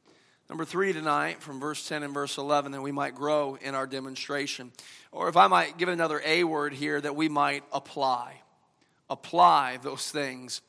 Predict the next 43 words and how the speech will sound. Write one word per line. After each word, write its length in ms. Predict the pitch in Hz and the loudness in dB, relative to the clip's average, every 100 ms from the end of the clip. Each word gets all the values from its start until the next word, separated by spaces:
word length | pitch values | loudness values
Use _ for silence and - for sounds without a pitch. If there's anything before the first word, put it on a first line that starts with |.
| _ _ | _ _
that 80 | 135 | -6
we 120 | 143 | -2
have 80 | 139 | 0
talked 280 | 147 156 147 | 6 6 6
about. 160 | 143 143 | 0 4
If 100 | 156 | 6
I'm 240 | 190 185 | 6 4
to 120 | 180 | 0
abound 600 | 165 147 175 190 208 185 | 0 6 8 10 8 4
in 120 | 165 160 | -4 6
love 540 | 180 202 175 190 185 - _ - _ _ - | 10 10 10 6 0 -20 _ -20 _ _ 0
and 200 | 175 180 | 2 4
to 140 | 165 156 | 2 0
approve 640 | - 196 220 190 202 175 | 2 2 4 2 2 6
that 180 | 180 180 | 6 6
which 160 | 170 | -2
is 120 | 151 | 2
excellent, 600 | 175 220 - 160 160 196 - _ _ _ _ _ _ - | 6 6 6 0 -2 -2 -6 _ _ _ _ _ _ 0
it 160 | 196 | 4
really 320 | 202 233 214 | 8 8 10
is 180 | 226 196 | 8 6
of 80 | 185 | 0
no 240 | 190 220 | 4 4
use 320 | 208 220 214 - | 4 0 -4 -2
to 140 | 202 | 2
anyone 460 | 233 226 185 180 196 | 2 2 2 2 2
if 120 | 185 | 0
it 100 | 165 | -2
stays 420 | - 214 208 180 | 2 4 4 2
with 120 | 196 | -2
me. 360 | 208 254 165 - - _ _ _ _ _ _ _ _ _ _ _ _ _ 180 180 180 _ _ _ _ _ _ _ _ _ _ _ - | 2 2 2 -4 -20 _ _ _ _ _ _ _ _ _ _ _ _ _ _ _ _ _ _ _ _ _ _ _ _ _ _ _ 2
I 60 | 170 | 8
like 260 | 196 220 | 10 8
the 60 | 190 | 6
little 220 | 190 175 | 0 0
saying, 420 | 143 190 190 214 | 2 4 4 4
"Love 300 | 180 202 214 | 8 10 10
is 100 | 190 | 6
only 240 | 202 208 185 | -2 0 4
viable 540 | 165 226 220 190 202 | 10 10 10 6 2
when 120 | 202 | 2
it's 140 | 208 170 | 0 -2
visible." 680 | 175 254 202 185 151 113 | 2 2 2 0 -4 -6